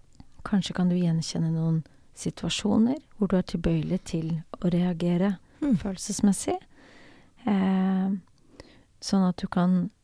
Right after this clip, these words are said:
Speaker 1: være forut, legge til rette for. Ehm, og pusten kan brukes både forebyggende,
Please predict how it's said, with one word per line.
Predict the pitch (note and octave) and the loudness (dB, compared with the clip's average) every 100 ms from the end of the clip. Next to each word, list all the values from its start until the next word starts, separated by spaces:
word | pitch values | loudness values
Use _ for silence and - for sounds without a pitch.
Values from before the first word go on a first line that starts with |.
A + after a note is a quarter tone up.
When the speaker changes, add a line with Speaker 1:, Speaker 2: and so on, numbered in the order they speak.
| _ - | _ -8
Speaker 1:
være | F3+ F#3+ F#3 | 0 2 2
forut, | - F3 F3 B3 - - - - - - _ _ _ - G#3 | 0 -2 0 -2 -4 -14 -16 -18 -20 -20 _ _ _ -12 -4
legge | G3 F3 | -2 -2
til | - G3 | -2 -2
rette | F3 - | -2 -4
for. | - G#3 C4+ A#3+ - _ _ - _ _ _ - | -2 0 0 -4 -16 _ _ -20 _ _ _ -6
Ehm, | G#3+ F#3+ F#3 F#3 F#3 F3+ F3+ F3 _ _ _ - - - - - _ _ | -2 0 2 2 2 2 -2 -6 _ _ _ -20 -20 -20 -20 -20 _ _
og | - - | -18 -4
pusten | - F#3+ - - A3+ | -2 -2 -4 -2 -2
kan | - G#3+ | -2 -4
brukes | F#3 F3 F#3+ - | -4 -8 -10 -6
både | F#3+ F#3+ | -4 -2
forebyggende, | G3 G#3+ F#3 E3 E3+ F#3 G3+ D4 C#4+ | -2 -2 -2 -4 -2 0 2 2 -2